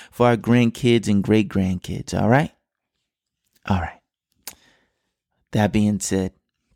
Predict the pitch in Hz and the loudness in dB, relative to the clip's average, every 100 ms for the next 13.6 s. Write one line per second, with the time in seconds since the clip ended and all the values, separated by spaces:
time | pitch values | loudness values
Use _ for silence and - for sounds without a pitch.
0 | _ _ _ _ _ - - 120 - 107 | _ _ _ _ _ -8 2 2 2 0
1 | - 104 101 104 - 98 101 - 101 98 | 0 2 2 0 -4 -4 -4 -6 -6 -4
2 | 95 120 117 107 101 98 110 107 107 101 | 0 2 2 0 -4 -4 -2 0 -2 -4
3 | _ _ _ _ _ _ _ - 107 - | _ _ _ _ _ _ _ -8 -6 0
4 | 123 120 117 113 117 117 110 107 107 - | 2 4 2 2 4 4 4 2 0 -2
5 | 107 104 117 139 127 120 104 104 - 101 | -4 0 4 4 4 2 2 0 -2 -6
6 | - - 139 147 - - - _ _ _ | -4 0 4 4 2 -10 -18 _ _ _
7 | _ _ _ _ _ _ _ _ _ _ | _ _ _ _ _ _ _ _ _ _
8 | _ _ _ _ _ _ _ _ _ - | _ _ _ _ _ _ _ _ _ 0
9 | 117 113 - 131 139 131 113 104 - _ | 0 0 0 2 2 0 -2 -2 -4 _
10 | _ _ _ _ _ _ _ _ _ _ | _ _ _ _ _ _ _ _ _ _
11 | _ _ 110 - 120 107 - 117 120 113 | _ _ -2 2 2 2 0 2 4 2
12 | 101 98 - - 110 92 104 98 98 92 | 0 -4 -6 -6 -4 0 0 2 2 2
13 | 110 110 - - - | 0 0 -4 -14 -20